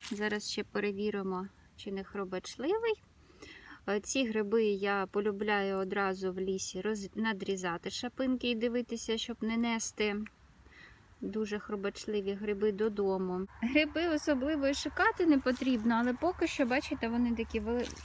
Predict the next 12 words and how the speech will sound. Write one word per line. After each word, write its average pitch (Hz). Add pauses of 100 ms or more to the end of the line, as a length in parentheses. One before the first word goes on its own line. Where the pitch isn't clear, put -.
великі, 294
вже 262
старенькі. 277 (1800)
От 233 (140)
хіба 226
що 220
ось 196 (160)
цей 226
грибочок 320
може 285
бути 262
добрим. 254